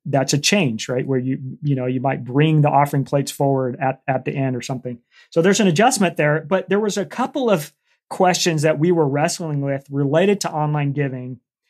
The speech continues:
And one had to do, would we allow people to give with a credit card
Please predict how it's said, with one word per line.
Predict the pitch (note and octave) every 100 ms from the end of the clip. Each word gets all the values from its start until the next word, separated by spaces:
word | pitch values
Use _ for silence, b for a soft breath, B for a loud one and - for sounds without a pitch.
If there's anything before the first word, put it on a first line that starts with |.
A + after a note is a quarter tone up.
| _ _ _
And | C#3+ C#3
one | G#3+ C4+
had | A#3+
to | F3+
do, | F3+ D#3
would | D#3+ D3
we | D3+ D3+
allow | C#3 D#3 G#3+
people | A3 - D#3
to | C#3
give | A#2 D3 D3
with | C3+ C3
a | B2
credit | - E3+ D#3+
card | - C3+ B2 B2